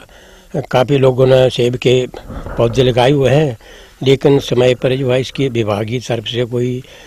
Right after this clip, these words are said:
guidance नहीं हो रही है। अगर इसको समय पर guidance मिल जाए तो काफ़ी ये, अ, advance, अ,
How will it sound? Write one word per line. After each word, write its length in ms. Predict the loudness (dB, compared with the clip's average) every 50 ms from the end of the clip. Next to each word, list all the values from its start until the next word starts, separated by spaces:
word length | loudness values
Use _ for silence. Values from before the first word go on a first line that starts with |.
| -20 -20 -18 _ -6
guidance 380 | -2 0 0 2 2 0 0 2
नहीं 160 | 2 4 4
हो 120 | 4 4
रही 200 | 2 2 0 0
है। 160 | -2 -4 -6 -10 _ -20 -20 -20 -20 -16 -10 -8
अगर 220 | -6 -4 -2 -2
इसको 320 | -2 -4 -6 -6 -4 -4
समय 300 | -2 -2 0 0 0 0
पर 280 | 0 -2 -2 -2 -2 -2
guidance 360 | -4 -4 -2 -2 -2 -2 -2 -2
मिल 180 | -2 -2 -2 -2
जाए 220 | -2 -2 -2 -4
तो 240 | -4 -6 -8 -8 -8 -6
काफ़ी 300 | -6 -4 -4 -4 -4 -6
ये, 280 | -4 -4 -4 -6 -6 -10 -14 -20 -20 -20 -20 -20 -20 -20 -10 -4
अ, 180 | -4 -2 -2 0
advance, 540 | 0 2 2 4 4 4 4 2 0 -2
अ, 200 | 0 0 0 -2